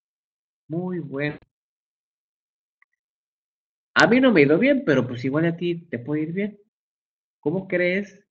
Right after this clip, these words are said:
que una persona que no está convencida del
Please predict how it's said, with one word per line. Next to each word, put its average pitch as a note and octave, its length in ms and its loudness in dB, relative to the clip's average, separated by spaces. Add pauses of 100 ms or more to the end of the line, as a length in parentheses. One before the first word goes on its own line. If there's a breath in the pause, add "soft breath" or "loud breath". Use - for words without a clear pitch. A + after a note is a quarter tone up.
(260)
que B2 100 -6
una D3+ 240 0
persona D3 760 -4 (800)
que A2 100 -6
no A2+ 80 -2
está E3+ 240 -6
convencida C3+ 600 -4
del G2+ 280 -6